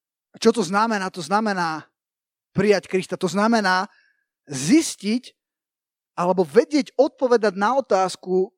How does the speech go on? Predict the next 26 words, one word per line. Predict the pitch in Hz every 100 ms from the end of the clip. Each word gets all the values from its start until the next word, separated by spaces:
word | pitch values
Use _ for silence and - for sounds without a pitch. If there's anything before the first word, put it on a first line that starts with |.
| _ -
kto | - - 220 233
je |
pre | - 202
teba | - 214 175
Ježiš, | 185 190 151 170 - _
štýlom, | - - 202 220 180 165 180 180 _ _
že | - 135
ty | 175
si | -
môj | 170 156 -
pán | 165 156 190 254 302 _ _ _ _ _ _ _ _ _ _ _
a | -
ty | 170
si | 185
môj | 180
spasiteľ. | - - 160 170 139 - _ _
Poznáte | - 185 196 185
Tomáša | 185 180 180 202
z | 147
Biblie? | 156 151 180 170 - _ _ _ _ -
Ja |
sa | 180
volám | 165 160
Tomáš. | - 180 143 127 - _ _ _ _ _ _ _ _
A | 147 151 170 _ _ _ _
to... | 185 175 165